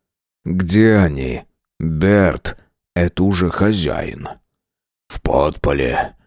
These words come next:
ответил я. «Геббеты». У него дернулась щека. «Много?»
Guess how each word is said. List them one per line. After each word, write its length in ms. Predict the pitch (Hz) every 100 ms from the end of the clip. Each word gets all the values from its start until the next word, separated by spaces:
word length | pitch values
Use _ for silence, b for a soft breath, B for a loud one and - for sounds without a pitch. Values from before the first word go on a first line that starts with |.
| _ _
ответил 580 | 90 - 78 78 76 73
я. 380 | 64 - - - _ _ _
«Геббеты». 1120 | 64 - 76 90 82 82 - - 69 - - _ _ _ _ -
У 100 | 120
него 300 | 104 80 82
дернулась 600 | 71 69 67 67 67 -
щека. 680 | - - 69 - - - _ _ _ _ _ -
«Много?» 1000 | 73 80 82 87 98 113 95 67 -